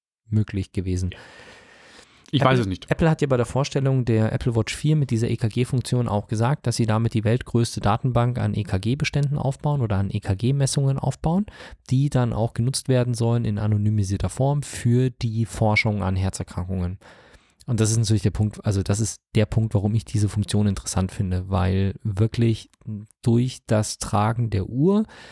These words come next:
Speaker 1: und dem anonymen Einsenden der Daten, ja, da kann man jetzt drüber diskutieren, ob man das möchte, ob man das nicht möchte, ob das gut ist oder schlecht ist,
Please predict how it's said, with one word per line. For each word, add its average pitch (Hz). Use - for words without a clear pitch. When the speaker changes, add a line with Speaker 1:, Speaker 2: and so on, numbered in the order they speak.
Speaker 1:
und 123
dem 110
anonymen 127
Einsenden 107
der 92
Daten, 143
ja, 113
da 135
kann -
man 123
jetzt -
drüber 107
diskutieren, -
ob 160
man 104
das -
möchte, 156
ob 117
man 101
das 101
nicht 165
möchte, 131
ob -
das -
gut 175
ist 131
oder 101
schlecht -
ist, 180